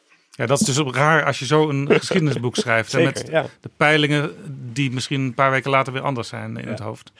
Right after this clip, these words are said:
Speaker 2: Nee, maar hè, dus dat, dat is het probleem van zo'n, van zo'n lijst samenstellen. Dat je naarmate je je eigen tijd nadert, wordt het ingewikkelder om het, eh,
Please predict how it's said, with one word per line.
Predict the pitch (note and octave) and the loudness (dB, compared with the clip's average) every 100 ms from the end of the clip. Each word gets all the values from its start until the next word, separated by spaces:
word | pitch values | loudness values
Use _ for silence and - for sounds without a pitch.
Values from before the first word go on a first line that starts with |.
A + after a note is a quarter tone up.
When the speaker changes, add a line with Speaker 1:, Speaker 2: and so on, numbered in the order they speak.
| - - | -20 -12
Speaker 2:
Nee, | - B2 B2+ | 4 6 8
maar | C3 | 8
hè, | F#3+ | 6
dus | F3+ D3 | 2 -4
dat, | C3 D3 D#3 | 0 0 0
dat | B2+ C#3 | 0 0
is | C#3+ | 0
het | B2 | -4
probleem | - A#2+ B2 | 2 4 4
van | A2+ A2 | 4 0
zo'n, | A#2 A2 A2+ | 0 -2 -2
van | B2 | -2
zo'n | A2+ A2+ | 0 4
lijst | B2 B2 | 2 2
samenstellen. | - G#2+ G#2 - G#2+ G#2+ | -4 -8 -8 -8 -4 -4
Dat | A2 | -4
je | A#2+ | -2
naarmate | A2+ A#2 C3 C3 B2 | 2 4 4 2 0
je | |
je | A#2+ | 2
eigen | A#2 D3 D3 | 4 2 2
tijd | B2 B2 | 0 2
nadert, | B2 D3+ D#3 | 2 4 2
wordt | B2+ B2+ A#2 | 0 -2 -2
het | |
ingewikkelder | C3+ - B2+ E3+ E3+ D#3+ | -4 0 0 2 4 4
om | C#3 C3 | 4 0
het, | B2 - - - | -2 -4 -14 -10
eh, | A2 A2+ A2+ | -6 -6 -6